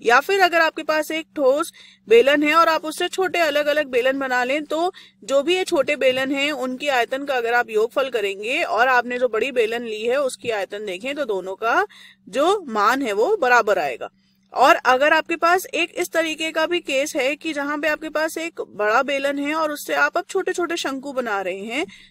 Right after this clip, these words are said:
तो भी आपके पास जो ये बड़ा बेलन था जिसको आपने रूपांतरण किया उसकी आयतन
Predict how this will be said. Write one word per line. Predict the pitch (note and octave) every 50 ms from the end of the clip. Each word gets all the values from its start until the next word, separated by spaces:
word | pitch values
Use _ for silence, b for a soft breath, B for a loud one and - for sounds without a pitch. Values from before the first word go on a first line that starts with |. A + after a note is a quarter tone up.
| B _ -
तो | F4+ F#4+
भी | G4 G4+
आपके | G#4 F4+ E4 - - D#4
पास | D4+ D4+ C#4+ C#4 C#4 C4
जो | B3+ C4+ C#4
ये | C#4 C#4
बड़ा | A#3 A#3+ A#3 B3 B3
बेलन | A3+ A#3 A3 A3+ A3 A3 A3 A3
था | A3 B3 A3+ A3+ B3
जिसको | A#3+ A#3+ A#3+ - - - B3+
आपने | C4 B3 G#3+ G#3+ A3+ A#3 A#3+
रूपांतरण | A#3 A#3 G#3+ G#3+ F#3 F#3+ G3 F#3+ G3+ G3+ G3+ G3+
किया | - - G3+ G3+ G#3+ B3+ -
उसकी | C3 C4 D4 - - E4 E4
आयतन | D#4 - G#4+ G3+ F#3+ F#3+ - A#3+ B3 C#4 D#4